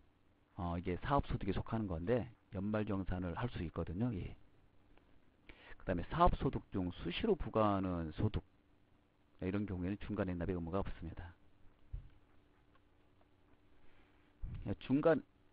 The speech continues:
애납세액의 계산 절차를 잠깐 보도록 하겠습니다. 어, 납세자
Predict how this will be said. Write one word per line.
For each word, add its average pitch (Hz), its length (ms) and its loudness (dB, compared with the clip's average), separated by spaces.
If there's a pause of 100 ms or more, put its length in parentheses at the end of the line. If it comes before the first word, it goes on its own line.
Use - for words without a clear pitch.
(180)
애납세액의 107 760 2
계산 117 500 0 (480)
절차를 101 340 2
잠깐 90 280 -2
보도록 - 300 -2
하겠습니다. 87 680 -4 (1600)
어, 90 320 -6
납세자 127 800 6